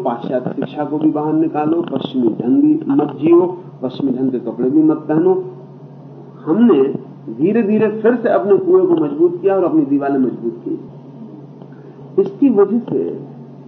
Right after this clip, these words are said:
ये बीस वर्ष हमारी चेतना के विकास के वर्ष नहीं हो सके।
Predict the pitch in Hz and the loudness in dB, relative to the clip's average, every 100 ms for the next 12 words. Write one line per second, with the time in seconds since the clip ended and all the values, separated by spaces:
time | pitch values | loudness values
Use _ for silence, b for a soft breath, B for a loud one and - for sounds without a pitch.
0 | - 151 147 131 214 220 151 139 127 - | -8 0 0 2 -2 -2 -4 -6 -6 -14
1 | - 139 160 170 170 - 143 135 165 160 | -8 -2 0 0 -2 -4 -6 -2 -4 -2
2 | 143 110 113 123 131 - 113 104 113 104 | -4 -4 -6 -8 -10 -10 -10 -10 -12 -10
3 | 101 104 98 90 - - | -8 -8 -10 -16 -18 -20